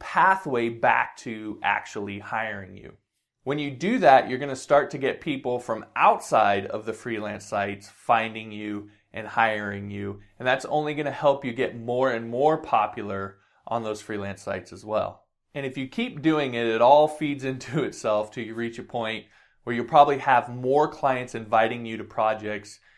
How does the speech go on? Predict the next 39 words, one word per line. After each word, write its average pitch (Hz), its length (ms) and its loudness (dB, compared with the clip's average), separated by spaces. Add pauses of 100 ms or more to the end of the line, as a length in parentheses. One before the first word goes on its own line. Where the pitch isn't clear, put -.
(200)
than 120 140 -6
you 117 160 -2
can 117 260 -6
actually 107 720 0
physically 101 580 -10
take 95 300 -10
on. - 280 -12 (280)
So 139 180 -2
those 165 440 6
are 185 80 0
the 175 140 0
three 147 440 -6
steps 113 600 0
for 110 400 -4
a 113 240 -10
newbie, 123 500 -4
or 127 120 0
really 185 380 0
anybody, 113 720 -2
to 113 140 -12
get 117 320 -2
popular 104 600 0
on 101 300 -6
the 107 80 -12
number 107 320 -6
of 101 100 -6
freelance 101 480 -10
sites 95 320 -6
that 92 200 -6
are 98 100 -8
out 92 220 -6
there. - 240 -12 (160)
Step - 360 4
one 139 380 2
is 135 280 -6
to 139 120 -8
do 143 340 0
good 156 300 0
work 123 560 0